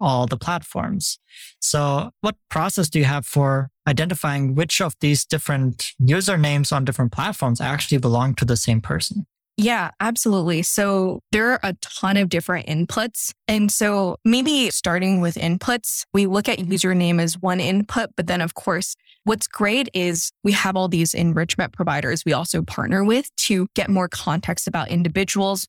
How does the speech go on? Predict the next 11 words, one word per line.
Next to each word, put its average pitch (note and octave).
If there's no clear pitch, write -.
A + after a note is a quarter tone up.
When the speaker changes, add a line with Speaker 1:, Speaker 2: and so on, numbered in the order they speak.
Speaker 2:
We G3+
look F#3
at E3+
avatars. G#3+
We F3+
compare, F3+
for F3+
example, D#3+
if E3+
Georg F#3
has F3